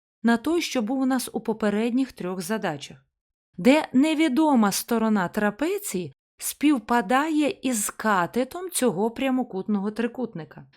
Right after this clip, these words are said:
Дивимось на наші метричні співвідношення у прямокутному трикутнику. Щоб знайти катет, нам треба знати гіпотенузу і нам треба знати проекцію цього катета на гіпотенузу.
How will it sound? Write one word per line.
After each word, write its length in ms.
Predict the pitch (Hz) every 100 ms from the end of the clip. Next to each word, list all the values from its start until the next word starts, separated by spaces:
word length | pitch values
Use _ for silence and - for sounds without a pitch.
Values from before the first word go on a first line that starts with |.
| _
Дивимось 540 | 170 190 208 277 339 -
на 100 | 285
наші 340 | 208 196 277
метричні 520 | 277 - 208 214 -
співвідношення 1160 | - - 226 190 190 190 175 - 247 254 285 330 -
у 120 | 233
прямокутному 760 | 247 247 247 247 202 226 214
трикутнику. 720 | 220 226 220 175 151 147 - - _ _ _
Щоб 340 | - - 240
знайти 500 | 214 254 269 262 339
катет, 600 | 359 - 175 151 190 202 _ _ -
нам 220 | 254 294
треба 360 | 269 269 254 262
знати 600 | 214 233 180 151 165 -
гіпотенузу 1080 | 156 240 247 214 208 185 160 151 147 226 -
і 80 | 202
нам 200 | 190 180
треба 280 | 180 175 170
знати 440 | 160 190 247 339
проекцію 800 | 311 208 185 165 160 - - 285
цього 320 | 311 254 202 170
катета 460 | 160 156 196 196
на 120 | 190
гіпотенузу. 800 | 180 208 208 208 208 175 135 139